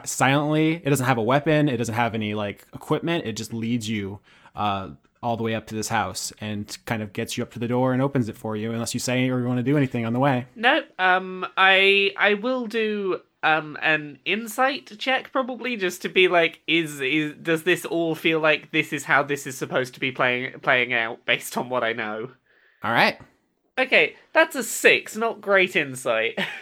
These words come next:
Speaker 1: Yeah, it's not great. I wanna say that this thing, which has an incredibly strong grip on your arm, it, this thing feels powerful. And you start to feel very intimidated, like, "Oh no, it's leading me to my execution,"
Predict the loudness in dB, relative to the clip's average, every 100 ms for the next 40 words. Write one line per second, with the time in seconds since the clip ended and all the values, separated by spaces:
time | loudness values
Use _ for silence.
0 | -18 _ _ _ _ _ -12 4 6 6
1 | 6 4 6 4 6 4 4 4 4 6
2 | 6 4 0 -2 0 2 4 2 -4 -4
3 | -2 2 2 2 0 -4 -8 0 0 0
4 | -2 -2 -4 -6 -4 -2 0 0 0 0
5 | -4 0 2 2 2 2 2 0 -4 _
6 | _ -2 -2 0 0 0 0 -2 -4 0
7 | 2 2 -4 -6 -8 -10 -20 -8 -4 -2
8 | -2 0 -2 0 -2 0 -2 -2 -2 -2
9 | -2 0 -2 -2 -4 -2 2 2 0 -2
10 | -2 0 2 2 0 0 2 0 -2 -6
11 | -2 0 2 2 2 -2